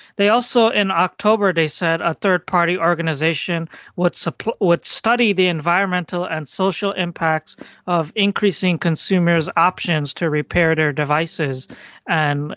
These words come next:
it's, it's one small step forward. Apple has long been neglecting this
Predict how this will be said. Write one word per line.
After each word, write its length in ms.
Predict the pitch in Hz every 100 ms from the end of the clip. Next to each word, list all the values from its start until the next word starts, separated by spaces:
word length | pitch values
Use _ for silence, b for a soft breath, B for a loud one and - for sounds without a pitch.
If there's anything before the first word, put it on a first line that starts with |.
| -
it's, 320 | 175 - - -
it's 200 | 196 196
one 280 | 240 302
small 340 | 269 - 254 254
step 320 | - 233 196
forward. 480 | - 214 196 156 175
Apple 340 | 196 214 302 240
has 260 | 214 165 -
long 440 | 190 165 180 180 160
been 320 | 160 156 151 b b b -
neglecting 680 | 175 170 170 - 170 156 143
this 240 | 180 -